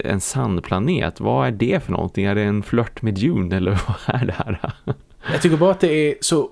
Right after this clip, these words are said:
Speaker 2: ogenomtänkt om jag ska vara helt ärlig. Alltså jag förstår att de ville ha någonting som kunde hjälpa till på slutet. Hust, hust, harkel, harkel, spoiler. Och då har de uppfunnit den här sandormen som en lösning på ett problem.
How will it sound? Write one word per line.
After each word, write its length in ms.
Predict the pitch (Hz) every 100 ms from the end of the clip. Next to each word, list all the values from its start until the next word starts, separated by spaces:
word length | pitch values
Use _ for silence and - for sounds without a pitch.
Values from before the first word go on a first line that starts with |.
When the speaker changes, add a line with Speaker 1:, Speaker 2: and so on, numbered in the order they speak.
| _
Speaker 2:
ogenomtänkt 1200 | 143 175 180 180 107 95 92 90 - 110 90 95 113
om 100 | 107
jag 100 | 101
ska 140 | 120
vara 100 | 117
helt 380 | 139 107 95 104
ärlig. 600 | 113 120 123 113 87 85 - - - - - _ -
Alltså 200 | - 156
jag 100 | 147
förstår 540 | 156 - 190 185 175
att 120 | 147
de 140 | 151 143
ville 200 | 135 127
ha 340 | - 160 147
någonting 640 | 143 139 120 110 135 113
som 160 | - 110
kunde 220 | 113 113
hjälpa 360 | 107 104 95 101
till 300 | 120 104 92
på 120 | 92
slutet. 640 | - 139 139 135 - 131
Hust, 380 | - 110 110 -
hust, 280 | 110 104 -
harkel, 400 | 107 101 - 98
harkel, 380 | 107 98 - 90
spoiler. 680 | - 143 139 135 135 131 131 - - _
Och 360 | 143 139 - 135
då 280 | 139 127 113
har 300 | 101 123 117
de 160 | 113
uppfunnit 500 | 117 120 - 110 101
den 120 | 110 107
här 140 | 101
sandormen 920 | - 117 107 107 107 104 95 92 92
som 180 | 90 101
en 240 | 95 92 85
lösning 720 | 113 113 104 101 - 107 95
på 160 | - 95
ett 160 | 90
problem. 760 | - 107 92 156 170 170 165